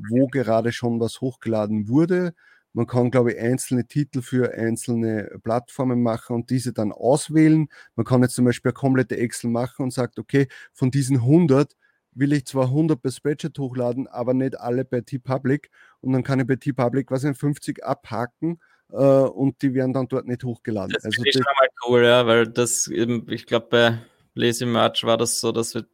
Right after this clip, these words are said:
Speaker 2: dann, dass ich dann wieder für jedes ein, für jede Plattform ein eigenes Excel-File brauche und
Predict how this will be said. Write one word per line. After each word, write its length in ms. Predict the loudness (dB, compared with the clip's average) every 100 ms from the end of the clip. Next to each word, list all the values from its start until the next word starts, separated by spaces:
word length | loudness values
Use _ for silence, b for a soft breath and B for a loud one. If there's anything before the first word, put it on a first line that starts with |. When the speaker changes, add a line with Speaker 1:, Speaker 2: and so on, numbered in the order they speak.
| _
Speaker 2:
dann, 280 | 0 2 0
dass 180 | -4 -4
ich 100 | -4
dann 200 | -2 0
wieder 160 | -2
für 120 | -2
jedes 440 | -2 0 0 0 -2
ein, 320 | -6 -6 -8
für 140 | -4
jede 360 | 0 2 2 2
Plattform 480 | 4 2 2 -2 -2
ein 80 | 0
eigenes 480 | 0 2 0 -2 -4
Excel-File 720 | -8 0 2 2 2 2 2
brauche 520 | 0 2 4 2 0
und 180 | -10